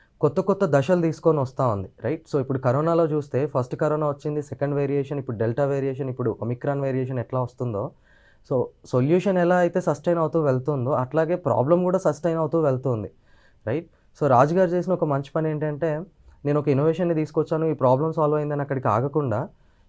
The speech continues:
ఈ ప్రాబ్లంని ఎప్పటికప్పుడు తను అంటే ఆ స్ట్రీట్ లైట్స్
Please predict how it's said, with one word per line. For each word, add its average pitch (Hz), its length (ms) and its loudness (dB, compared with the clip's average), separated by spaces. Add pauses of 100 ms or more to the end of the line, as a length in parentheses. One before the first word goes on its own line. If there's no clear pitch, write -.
ఈ 151 80 0
ప్రాబ్లంని 180 760 2
ఎప్పటికప్పుడు 180 640 2
తను 160 300 -2 (120)
అంటే 120 340 -2
ఆ 123 380 2
స్ట్రీట్ 143 320 -6
లైట్స్ 147 540 0